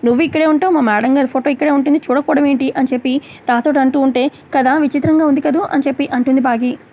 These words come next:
"ఇన్నిసార్లు ట్రై చేసినా ఆ ఫోటో మాత్రం చూడలేకపోతున్నా" అని చెప్పి బాగి అంటూ ఉంటే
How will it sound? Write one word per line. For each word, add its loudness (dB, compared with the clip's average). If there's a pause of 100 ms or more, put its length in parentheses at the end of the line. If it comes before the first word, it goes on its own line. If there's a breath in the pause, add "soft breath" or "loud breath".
(160)
"ఇన్నిసార్లు 2
ట్రై -2
చేసినా -2
ఆ -2
ఫోటో -2
మాత్రం 0
చూడలేకపోతున్నా" -2
అని 0
చెప్పి -4
బాగి 0
అంటూ 0
ఉంటే -2